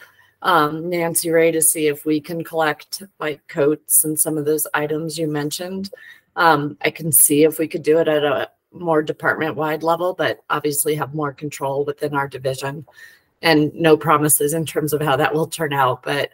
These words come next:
um, I'm assuming it's not a, uh, specific deadline because there's always an ongoing need. Um, so correct me if I'm wrong, but it's something that, uh, that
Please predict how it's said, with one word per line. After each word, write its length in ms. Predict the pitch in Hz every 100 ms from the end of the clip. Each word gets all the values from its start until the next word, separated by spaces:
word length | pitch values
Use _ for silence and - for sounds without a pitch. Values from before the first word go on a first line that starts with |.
| _ _ _ -
um, 480 | 180 143 139 160 - _ _ _ _ -
I'm 140 | 165
assuming 460 | 156 156 170 160 156
it's 240 | 151 -
not 280 | 160 147 135 -
a, 400 | 160 156 156 165 _ _ _ _
uh, 320 | - 165 160 - _ -
specific 880 | - - - - 175 175 - 147 - _
deadline 540 | 170 156 151 147 147 147
because 280 | 147 151
there's 280 | 135 151 135
always 420 | - 156 147 151 156
an 100 | 143
ongoing 580 | 143 156 156 165 156
need. 360 | 156 156 160 165 _ _ _ _ -
Um, 340 | 160 147 151
so 280 | - 143 143
correct 360 | - 139 151 156
me 100 | 151
if 140 | 147
I'm 140 | 147
wrong, 420 | 147 139 135 143 147
but 480 | 143 - - - -
it's 160 | 151 -
something 460 | 160 147 147 147
that, 280 | 147 139 -
uh, 280 | 165 - 208 - _ _ _ _ _ _ _ _ _ _ _ _
that 200 | 156